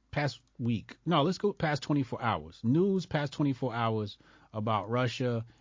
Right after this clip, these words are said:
and the C B D C. Right here. Look at this. See that? Bank of Russia eyes direct support line for retail C B D C users. They're still handling things in their own nations.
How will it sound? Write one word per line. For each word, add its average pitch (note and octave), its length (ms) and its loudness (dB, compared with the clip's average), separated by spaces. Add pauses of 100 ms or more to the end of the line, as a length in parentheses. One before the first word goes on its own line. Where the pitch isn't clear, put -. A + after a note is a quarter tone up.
and A2 80 -2
the G#2+ 60 0
C A2 180 -2
B G2 120 -2
D F2+ 140 -6
C. - 200 -12 (1600)
Right G#2+ 180 -2
here. D#2+ 200 -4 (100)
Look G2+ 160 -8
at D#2+ 80 -10
this. - 320 -20 (1700)
See - 140 -10
that? C3 200 -2 (2000)
Bank E3+ 200 4
of D#3+ 100 4
Russia D#3+ 320 4
eyes C#3+ 300 6
direct A#2+ 360 2
support B2+ 380 0
line B2 260 0
for G#2 120 -8
retail A#2 440 0
C A2+ 160 -2
B G#2+ 120 -2
D G2+ 100 -4
C G2 180 -6
users. D#2+ 540 -12 (640)
They're F3+ 100 2
still B3+ 800 6
handling G3 500 4
things F3+ 300 4
in E3 60 2
their E3 200 4
own E3+ 200 2
nations. - 720 -2